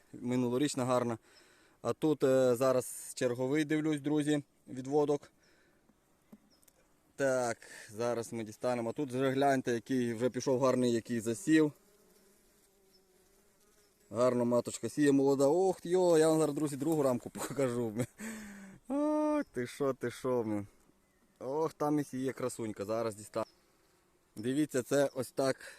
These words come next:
маточка сіє. З однієї сторони, з другої маточка.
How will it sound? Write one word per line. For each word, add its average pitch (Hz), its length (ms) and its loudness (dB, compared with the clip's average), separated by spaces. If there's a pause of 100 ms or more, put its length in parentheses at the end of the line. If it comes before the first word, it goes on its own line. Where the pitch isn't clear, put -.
(220)
маточка 120 520 0
сіє. 147 520 6 (1300)
З 107 80 -4
однієї 131 540 6
сторони, 131 540 2
з 104 40 -6
другої 127 380 4
маточка. 131 460 0